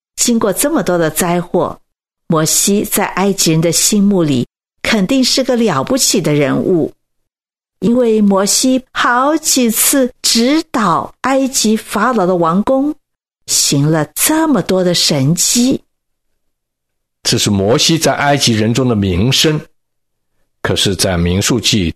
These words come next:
Speaker 2: 第十二章第三节却说，摩西为人极其谦和，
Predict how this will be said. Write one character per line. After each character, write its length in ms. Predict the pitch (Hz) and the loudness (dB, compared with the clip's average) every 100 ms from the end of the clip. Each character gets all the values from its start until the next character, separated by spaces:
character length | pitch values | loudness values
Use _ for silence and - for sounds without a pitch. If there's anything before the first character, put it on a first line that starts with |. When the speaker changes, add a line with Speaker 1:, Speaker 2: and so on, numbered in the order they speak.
| - | -4
Speaker 2:
第 100 | 90 | -4
十 180 | - 95 | -2 -2
二 160 | 107 | -2
章 200 | 95 92 | -2 -2
第 100 | 95 107 | -2 -2
三 280 | - 110 | 0 0
节 260 | 107 82 87 | -2 -2 -2
却 260 | 87 131 90 | -2 -2 -2
说， 380 | - 98 98 - _ _ _ _ - | -2 -2 -2 -6 _ _ _ _ -4
摩 340 | 110 110 147 | 0 2 2
西 440 | 165 - - 160 | 2 0 2 2
为 280 | 165 95 98 | 2 2 0
人 460 | 107 87 82 92 127 _ _ _ | 0 -2 -2 -2 -4 _ _ _
极 380 | - 80 92 123 | -4 0 2 0
其 280 | - - 92 | 0 0 0
谦 480 | - - 113 110 | 0 0 0 0
和， 420 | 107 - 82 85 | 0 -2 -2 -4